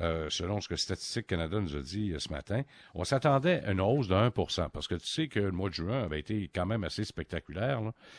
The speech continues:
Euh, qu-, euh, c'est, là où ce que ça a fait augmenter, là, c'est surtout les ventes des concessionnaires automobiles au cours du mois de juillet. Eux autres, ils sont pris, le trois point trois pour cent d'augmentation, euh, pour les ventes d'automobiles.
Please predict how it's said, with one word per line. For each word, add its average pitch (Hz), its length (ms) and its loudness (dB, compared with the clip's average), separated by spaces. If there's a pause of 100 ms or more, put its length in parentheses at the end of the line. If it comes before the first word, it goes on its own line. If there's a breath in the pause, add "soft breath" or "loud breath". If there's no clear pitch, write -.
(400 loud breath)
Euh, 104 200 6 (100)
qu-, - 260 -6
euh, 117 160 2 (220)
c'est, - 220 -6 (160)
là 180 140 4
où 151 160 4
ce - 160 0
que 110 300 2
ça 107 240 6
a 101 60 4
fait 165 260 6
augmenter, 110 640 6
là, 135 180 0 (420 soft breath)
c'est - 380 2
surtout 160 500 2
les 101 200 6
ventes 120 240 6
des 87 100 2
concessionnaires 95 600 4
automobiles 82 440 2
au 69 60 0
cours 80 160 0
du 69 120 -6
mois 71 120 0
de 64 40 -4
juillet. 65 340 -6
Eux 143 140 10
autres, 139 180 4
ils 65 80 -4
sont 76 240 2
pris, 101 260 -4
le 78 120 -6
trois 139 260 2
point 107 200 2
trois 101 180 0
pour 78 160 -4
cent 101 120 -2
d'augmentation, 82 720 -4 (460 loud breath)
euh, 85 120 0
pour 90 260 2
les 80 140 -2
ventes 87 200 0
d'automobiles. 87 760 2